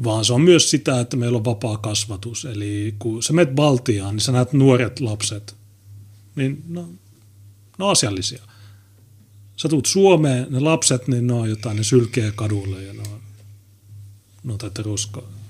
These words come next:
Ne on kaikki jotain y-, niin tässä on joku juttu, että vapaa kasvatus ei välttämättä ole, ää, niinku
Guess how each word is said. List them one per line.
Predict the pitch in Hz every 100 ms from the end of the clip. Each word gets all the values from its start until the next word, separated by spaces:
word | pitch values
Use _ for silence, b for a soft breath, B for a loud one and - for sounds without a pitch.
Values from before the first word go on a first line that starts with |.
| - -
Ne | - 117
on |
kaikki | 104 98 107
jotain | 95 104 107 101 104
y-, | - b b b b b b - -
niin | 110 107 113 - -
tässä | 139 -
on | 135
joku | 156 147 127
juttu, | 143 - - 104 113 131
että | - 120
vapaa | 165 - 139
kasvatus | 127 117 117 110 120
ei | 113
välttämättä | 117 - 117 104 104 131
ole, | 123 113 104 B B B B B B B - - 170 113
ää, | 104
niinku | 104 104 104 98 101